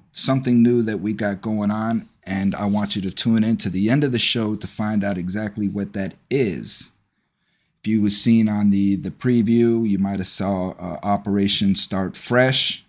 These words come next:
I will explain what that is, but more importantly, I have a guest that I need to bring on and give introductions to, and, uh, he's got,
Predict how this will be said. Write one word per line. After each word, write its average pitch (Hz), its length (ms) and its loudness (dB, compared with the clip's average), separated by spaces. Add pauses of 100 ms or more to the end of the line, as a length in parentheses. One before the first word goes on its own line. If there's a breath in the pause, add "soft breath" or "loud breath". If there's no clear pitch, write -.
I 90 100 -8
will 95 200 0
explain 107 580 2
what 98 180 0
that 101 260 -4
is, 123 480 0 (460 soft breath)
but 92 120 -4
more 117 240 6
importantly, 107 840 0 (100)
I 95 80 -6
have 95 220 -2
a 90 40 -4
guest 110 440 -2
that 98 100 -6
I 101 100 -2
need 101 240 2
to - 60 -10
bring 101 320 2
on 120 440 4 (640)
and 92 260 -4
give 98 180 -2
introductions 98 760 -2
to, 104 500 -4 (720)
and, 95 300 -2
uh, 95 180 -2
he's 98 240 -2
got, 95 320 -4